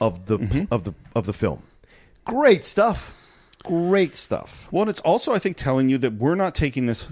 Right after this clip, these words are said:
Speaker 2: entire, this is not entirely realistic.
Speaker 1: Right.
Speaker 2: This is theatrical.
Speaker 1: Yes.
Speaker 2: This whole story is theatrical.
Speaker 1: Right.
Speaker 2: And then the curtains close.
Speaker 1: Yeah.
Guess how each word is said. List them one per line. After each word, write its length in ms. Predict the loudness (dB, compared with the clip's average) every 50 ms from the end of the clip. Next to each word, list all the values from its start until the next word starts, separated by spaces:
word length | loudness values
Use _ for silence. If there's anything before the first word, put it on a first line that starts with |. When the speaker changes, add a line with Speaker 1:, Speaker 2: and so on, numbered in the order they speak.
| -10 -8
Speaker 2:
entire, 300 | -6 -6 -4 -2 -4 -2
this 180 | 0 0 0 0
is 80 | 0
not 140 | 0 0 0
entirely 320 | 0 0 0 0 2 2 2
realistic. 460 | 2 2 2 2 0 -2 -4 -4 -4
Speaker 1:
Right. 220 | -2 -4 -4 -8 -10 -14 -4
Speaker 2:
This 200 | -4 -4 -2 0
is 280 | 0 -2 -2 -2 -6 -8
theatrical. 540 | -6 -6 -4 -4 -6 -8 -10 -10 -10 -10 -6 -4
Speaker 1:
Yes. 440 | -2 -2 -2 -2 -4 -6 -6 -8 -12 -14
Speaker 2:
This 220 | -10 -8 -6 -6 -4
whole 180 | -2 -2 -2
story 360 | -2 -4 -6 -4 -4 -2 -2 -4
is 120 | -4 -4
theatrical. 480 | -4 -4 -4 -4 -4 -8 -14 -10 -6 -2
Speaker 1:
Right. 260 | -2 -2 -2 -4 -8 _ _ _ _ _ -20 -20 _ -6 -2
Speaker 2:
And 120 | 0 0
then 100 | 2 2
the 80 | 0 0
curtains 260 | -2 -6 -6 -6 -8
close. 360 | -6 -4 -4 -2 -4 -6 -6 -8
Speaker 1:
Yeah. 280 | -8 -8 -8 -8 -10